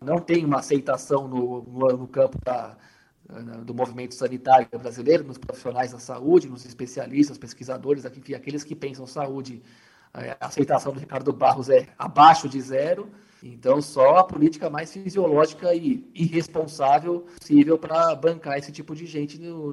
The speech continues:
na saúde a essa altura, dentro desse contexto de pós-pandemia, se é que eu posso dizer assim, né? E, e depois dessa tragédia sanitária toda que o, que o país viveu. Até por isso eu vejo também que os,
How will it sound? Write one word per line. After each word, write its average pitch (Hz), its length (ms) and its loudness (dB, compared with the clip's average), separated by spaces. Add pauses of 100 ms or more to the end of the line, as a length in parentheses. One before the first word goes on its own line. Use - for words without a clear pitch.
(120)
na 143 160 -4
saúde 147 640 -4
a 160 200 2
essa 151 220 0
altura, 180 340 0
dentro 151 280 -2
desse 165 180 -10
contexto 151 580 -4
de 151 440 0 (500)
pós-pandemia, 147 880 4
se 147 80 -10
é 143 60 -10
que 151 60 -16
eu 151 40 -8
posso 147 240 -12
dizer 147 260 -10
assim, 139 360 -10
né? 113 200 -20
E, 117 120 -16 (200)
e 120 60 -10
depois 120 260 -10
dessa 127 200 -6
tragédia 135 580 0
sanitária 143 500 -8
toda 135 280 -8
que 151 100 -14
o, 151 300 -10 (600)
que 156 140 0
o 151 420 0
país 151 320 -4
viveu. 151 460 -8 (320)
Até - 180 2
por 170 160 4
isso 170 160 8
eu 180 80 6
vejo 165 220 0
também 156 240 -6
que 170 100 -10
os, 156 200 -2